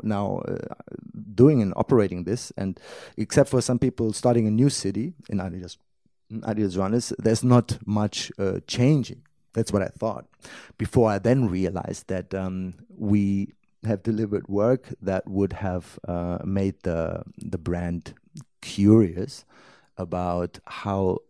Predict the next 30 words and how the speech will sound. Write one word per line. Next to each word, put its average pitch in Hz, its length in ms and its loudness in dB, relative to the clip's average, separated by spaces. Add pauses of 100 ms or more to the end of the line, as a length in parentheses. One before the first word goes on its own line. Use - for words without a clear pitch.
the, 87 580 -4 (220)
um, 82 400 -6
the, - 240 -8
the - 180 -10 (180)
insights 90 680 -2
and - 320 -12
benefits 98 500 -2
that - 160 -16
come 82 220 -4
along 92 360 4
with 87 240 -6
what - 140 -6
we've 107 240 2
been 87 140 -4
doing 123 240 4
the 82 80 -2
last 78 240 -6
couple - 220 -10
of 82 120 -8
years 90 180 -6
can 98 200 -2
be 101 160 2
applied 120 280 -2
to - 120 -6
other 120 340 -2
areas 80 380 -2
of - 100 -18
business - 320 -14
as - 100 -14
well. - 220 -8